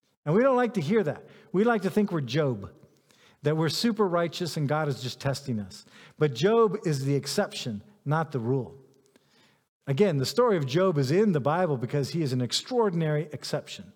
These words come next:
But very often, there's some point of disobedience in our life. Maybe it's a lifestyle choice.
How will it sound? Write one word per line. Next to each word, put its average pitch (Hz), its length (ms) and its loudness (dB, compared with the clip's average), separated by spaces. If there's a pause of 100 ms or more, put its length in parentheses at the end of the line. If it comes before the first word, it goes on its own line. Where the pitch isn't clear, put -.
(1900)
But 151 160 2
very 220 280 4
often, 170 460 0 (1040)
there's 139 180 -2
some 180 160 0
point 165 280 -2
of 131 100 -6
disobedience 123 720 -2
in 113 80 -4
our 101 160 -6
life. 85 420 -18 (1080)
Maybe 180 260 2
it's 190 140 0
a 196 40 2
lifestyle 170 580 0
choice. 113 460 -6